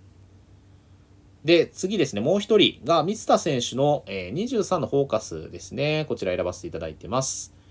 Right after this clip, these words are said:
まあ、ここもいろんなカードあって迷いましたけど、ちょっとボナセン優し-、優先して見てみましたね。はい。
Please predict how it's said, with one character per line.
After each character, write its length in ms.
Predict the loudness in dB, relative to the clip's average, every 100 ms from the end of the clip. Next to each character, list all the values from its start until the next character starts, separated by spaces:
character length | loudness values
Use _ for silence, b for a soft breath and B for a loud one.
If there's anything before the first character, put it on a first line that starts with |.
| b b b -8
ま 80 |
あ、 20 | -2
こ 100 | 2
こ 80 |
も 80 | 2
い 60 | 4
ろ 100 | 2
ん 40 |
な 80 | 4
カ 140 | 4
ー 20 | 6
ド 60 |
あ 40 | 4
っ 40 |
て 100 | 2
迷 180 | 0 -2
い 40 |
ま 120 | -2 -4
し 80 |
た 100 | -6
け 120 | -4 -4
ど、 220 | -4 -4
ち 80 | -2
ょ 20 |
っ 20 |
と 60 | -2
ボ 100 | 0
ナ 100 | 0
セ 140 | -2
ン 100 | -2
優 380 | -2 -2 -4 -6
し-、 340 | -8 -8 -10 -10
優 800 | -4 -2 -2 -6 -10 -12 -14 -16 -20 -20 b b b b
先 320 | -8 -4 -4 -4
し 180 | -6
て 220 | -4 -6 -10 -14
見 100 | -14
て 320 | -12 -6 -6
み 140 | -6 -8
ま 120 | -6
し 100 | -8
た 80 | -4
ね。 240 | -4 -4 -10 -12
は 100 | -6
い。 140 | -4